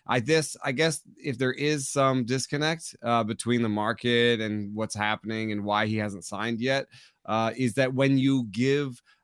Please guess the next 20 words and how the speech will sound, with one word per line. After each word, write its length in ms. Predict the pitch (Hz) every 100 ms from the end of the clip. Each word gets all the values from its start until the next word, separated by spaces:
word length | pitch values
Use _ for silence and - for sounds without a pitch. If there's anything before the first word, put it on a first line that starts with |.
| _
uh, 300 | - 107 110
someone 640 | 101 139 131 123 120 120 120 113 113 92
the 460 | 113 113 113 113
three 260 | 113 - 131
hundred 160 | 127 127
million 240 | 123 120
dollar 220 | 110 101
package, 580 | - 127 127 110 98 92
you're 140 | 113
kind 320 | 104 - 131 131
of 120 | 92
making 360 | 113 120 117
them 140 | 107 101
the 100 | 98
de 100 | 92
facto 400 | - 107 101 98
leader 400 | 92 113 104 95
in 140 | 80 90
your 140 | 87
clubhouse. 640 | - 107 80 71 53 -